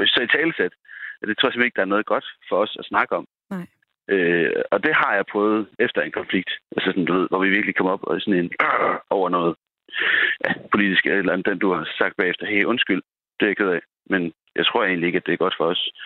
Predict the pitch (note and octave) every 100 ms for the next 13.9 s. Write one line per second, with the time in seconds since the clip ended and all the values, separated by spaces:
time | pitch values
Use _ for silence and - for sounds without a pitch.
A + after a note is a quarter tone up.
0 | - - - - - F#2 F2+ F2+ F2 F2
1 | - - - F2 F2 C#2+ D2+ D2+ - _
2 | _ - - - - - - - - -
3 | - - B2 B2 A2+ A#2+ C3 - D3+ C3
4 | C3+ G#2+ A2 B2 - - C3 C3+ A2 G#2+
5 | G#2 G2+ - A#2 A2 G#2+ G2+ G2+ - G#2
6 | A2+ - - _ - G2 A#2+ C3 C#3 B2+
7 | C3 C3+ G#2+ - G2 F#2+ D#3 A#2+ F#2 G2
8 | A#2+ G#2 G2+ - D3 F2+ D#2 - - -
9 | D3+ C#3+ G#2 - - C3+ D3+ - - -
10 | C#2+ C#2 C#2+ - F2+ E2+ _ - G#2+ F#2
11 | F2+ E2+ _ _ - F2+ C#3+ G#2+ - G2+
12 | A#2 F#2+ F2 - D#3 A2+ C2 - _ _
13 | F3+ F#3+ _ _ _ - G#2+ G2 A2